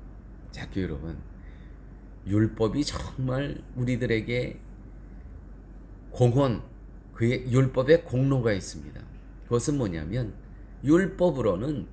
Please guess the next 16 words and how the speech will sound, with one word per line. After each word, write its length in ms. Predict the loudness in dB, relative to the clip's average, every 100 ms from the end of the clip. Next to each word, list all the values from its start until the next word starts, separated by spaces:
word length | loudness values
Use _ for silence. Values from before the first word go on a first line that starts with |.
| -8
죄를 540 | 0 2 4 2 -2 -8
깨달음이니라. 720 | -12 -12 -12 -10 -10 -10 -12 -14 -14 -14 -16 -16 -16 -16 -8
뭐예요? 320 | -4 -2 -4 -6
"주님, 480 | -4 -2 -2 -4 -6 -14 -16 -16 -14 -14 -8
저는 440 | -2 0 0 -2
죄인입니다. 720 | -4 -2 0 2 -2 -4 -10 -12 -14 -14 -16 -16 -18 -16 -18 -16 -18 -16 -16 -16 -16 -16 -14 0
제가 280 | 6 6
죄인이기 540 | 6 4 4 4 0 0
때문에 420 | 0 0 -2 -4
이 280 | -2 0 0
율법 520 | 2 2 0 -2 -2 -4
하나하나를 720 | -6 -4 -2 -2 -4 -6 -8
다 480 | -8 -8 -8 -8 -8
지킬 480 | -4 -4 -4 -6 -6
수 260 | -4 -6 -8
없습니다. 760 | -12 -10 -6 -4 -4 -6 -8